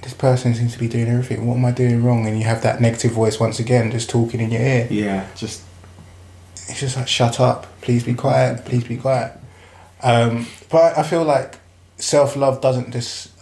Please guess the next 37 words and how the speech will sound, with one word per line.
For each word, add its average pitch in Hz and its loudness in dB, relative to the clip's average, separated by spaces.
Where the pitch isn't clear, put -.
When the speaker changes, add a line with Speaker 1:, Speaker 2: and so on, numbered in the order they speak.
Speaker 1:
I 156 2
think 175 0
there's 147 2
an 147 2
element 156 0
of 143 -2
it 131 -4
that 127 0
can 131 0
be 147 -2
taught. 180 0
Um, 120 0
you 120 -8
know, 107 -12
my 131 2
mum 123 4
always 117 0
said 117 0
about, - 0
uh, 107 2
"You 117 -2
gotta 110 -2
love 110 -6
yourself 113 -6
before 110 -6
you 107 -8
gotta 101 -8
love 107 -8
anyone 107 -6
else," 170 4
and 113 0
all 127 2
that 123 2
sort - -8
of - -12
stuff. - -10
So 123 0